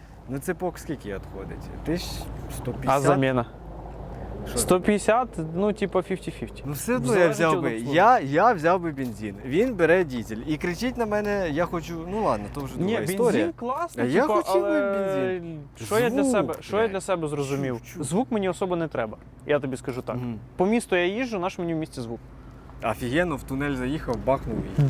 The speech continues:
Speaker 1: клас.
Speaker 2: окей, вікна закриті, кондейчик дує, класно, музичка грає. Ти собі їдеш, тебе розход по місті.
Speaker 1: Бля,
Speaker 2: З
Speaker 1: ні.
Speaker 2: тим, щоб під, понавалювати,
Speaker 1: Ну.
Speaker 2: дати газу трохи. Сім і один — мене середня за весь час. Сім і один —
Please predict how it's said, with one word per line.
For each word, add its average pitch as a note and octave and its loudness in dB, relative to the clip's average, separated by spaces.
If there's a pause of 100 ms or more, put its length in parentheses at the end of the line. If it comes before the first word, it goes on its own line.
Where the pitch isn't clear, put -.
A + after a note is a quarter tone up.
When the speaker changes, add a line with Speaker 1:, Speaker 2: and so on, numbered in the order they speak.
Speaker 1:
клас. A#3+ 4
Speaker 2:
окей, G#3 2
вікна F#3 0
закриті, F3 0
кондейчик D3 -4
дує, C#3 0
класно, C3 -2
музичка A#2+ -8
грає. A2+ 0
Ти E3 -6
собі F#3+ -4
їдеш, G#3 0
тебе E3 2
розход F#3+ -2
по D#3 0
місті. F#3 -4 (160)
Speaker 1:
Бля, A#2+ -2
Speaker 2:
З A#2 -4
Speaker 1:
ні. C3+ -6
Speaker 2:
тим, G#3 4
щоб F3+ 0
під, F3 -2
понавалювати, F#3 2
Speaker 1:
Ну. C#3 -8
Speaker 2:
дати D#3+ -2
газу D#3+ 0
трохи. C#3 -6
Сім G3 -8
і - -2
один — E3 0
мене C#3 -4
середня D3 -2
за C#3 0
весь C3 0
час. - -14
Сім A3+ 0
і - -10
один — C3 0